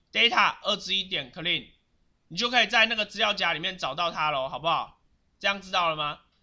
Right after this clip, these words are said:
你可以找到它。我是用 Linux server，所以我需要用 export，但你不需要这个过程哦，你只需要找到刚刚那个你放档案的资料夹，直接点开它，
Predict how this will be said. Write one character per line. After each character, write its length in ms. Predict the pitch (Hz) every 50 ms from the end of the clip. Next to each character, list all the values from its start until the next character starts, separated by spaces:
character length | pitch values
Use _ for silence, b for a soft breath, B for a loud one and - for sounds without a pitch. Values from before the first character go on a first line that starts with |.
| _ _ _
你 100 | - 180
可 100 | 214 220
以 60 | 220
找 140 | 208 185 190
到 60 | 202
它。 320 | 190 185 180 180 196 b b b b b _
我 140 | - 196 196
是 80 | 220
用 160 | 277 277 262
Linux 360 | 240 254 262 254 240 208 202 -
server， 360 | 220 214 214 214 208 180 165
所 160 | - 185 196
以 40 | 214
我 200 | 202 175 151 156
需 120 | - - 196
要 100 | 190 196
用 140 | 202 175
export， 560 | 131 151 151 - - 185 170 156 - 151 110 - _ _ _ _ _ _ _
但 180 | - 247 262 233
你 60 | 202
不 120 | 185 220
需 120 | 233 - 233
要 100 | 220 220
这 100 | 220 220
个 80 | 214
过 180 | 202 214 214 202
程 200 | - - 131 127
哦， 240 | 135 127 131 147 - _ _ _ _
你 120 | - 220 214
只 220 | 214 - 180 165
需 220 | 160 - 208 208
要 360 | 214 226 220 196 160 - - - _ _ _ _ _ _ _ _ _ _ _ _
找 220 | - - 185 185 185
到 180 | 233 247 240
刚 160 | 226 233 220 226
刚 160 | 233 226 226
那 140 | 233 226 208
个 100 | 190 185
你 140 | 165 165
放 320 | 160 - - 240 226 214 185
档 140 | 170 156 175
案 120 | 202 196
的 80 | 185 170
资 120 | - 175
料 160 | 196 185 175
夹， 360 | 165 160 147 131 127 131 156 - _ _ _
直 100 | - 175
接 120 | 202 220
点 220 | 233 214 208 170 165
开 160 | - 190 196
它， 340 | 208 185 180 175 190 202